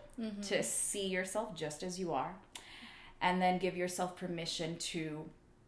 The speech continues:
Speaker 2: be just as you are and know that you are perfect
Speaker 1: Just
Speaker 2: right
Speaker 1: the
Speaker 2: here,
Speaker 1: way you are.
Speaker 2: right now,
Speaker 1: Mm-hmm.
Speaker 2: just as you are.
Speaker 1: Yeah.
Speaker 2: Nothing had to change."
Speaker 1: Right.
Speaker 2: So I'll go through that with them, either in the beginning or in the end of class, because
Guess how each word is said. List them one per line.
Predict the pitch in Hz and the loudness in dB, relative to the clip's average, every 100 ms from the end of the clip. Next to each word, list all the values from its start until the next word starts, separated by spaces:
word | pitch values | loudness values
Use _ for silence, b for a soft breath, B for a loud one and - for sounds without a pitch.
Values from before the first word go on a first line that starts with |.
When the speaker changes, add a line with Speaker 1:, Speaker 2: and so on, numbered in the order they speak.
| - - - 196 165 | -20 -20 -8 -4 0
Speaker 2:
be | 214 185 - - - - - - - - | 0 0 -2 -8 -20 -20 -20 -20 -20 -6
just | - 202 208 269 - - | 0 8 8 8 4 4
as | 196 190 | 4 4
you | 185 170 | 2 2
are | 160 156 156 | 4 4 4
and | 170 170 | 0 0
know | 160 | 0
that | 160 160 | -2 -4
you | 160 | -2
are | 156 - - - | -2 -4 -14 -4
perfect | - - - - - - - - - | -4 -2 -8 -10 -14 -16 -16 -20 -12
Speaker 1:
Just | - - 190 | -6 -4 0
Speaker 2:
right | 185 208 | 4 4
Speaker 1:
the | |
Speaker 2:
here, | - 196 180 | 4 2 2
Speaker 1:
way | 180 175 | -2 -6
you | 175 175 | -8 -10
are. | - 165 | -8 2
Speaker 2:
right | 180 233 | 4 6
now, | 226 208 214 226 | 4 2 0 -2
Speaker 1:
Mm-hmm. | 226 | 2
Speaker 2:
just | 175 240 190 | 4 4 2
as | 180 | 0
you | 170 156 | 0 0
are. | - - - | 0 -2 -4
Speaker 1:
Yeah. | 180 | -2
Speaker 2:
Nothing | 196 202 - 202 | 2 2 2 -2
had | 196 170 | 0 -2
to | 156 | -6
change." | - - 269 - B B 196 | -10 -8 -8 -8 B B -6
Speaker 1:
Right. | 185 | -2
Speaker 2:
So | 190 196 | 4 8
I'll | 190 190 - | 8 8 6
go | 196 208 254 277 - B B - - | 8 10 12 10 6 B B -16 -4
through | 190 190 214 196 | 2 6 6 6
that | 156 101 | 4 4
with | 170 - | 0 0
them, | - - | 0 2
either | - 175 185 202 | 4 4 4 2
in | 208 | 2
the | 214 | 2
beginning | 208 185 185 185 185 - | 2 2 2 2 0 0
or | 170 | 0
in | 165 | 0
the | 160 | -2
end | 160 156 | -2 -2
of | 175 | -6
class, | - 165 156 165 143 | -6 0 0 0 -2
because | - 165 160 139 | -6 -2 -2 -2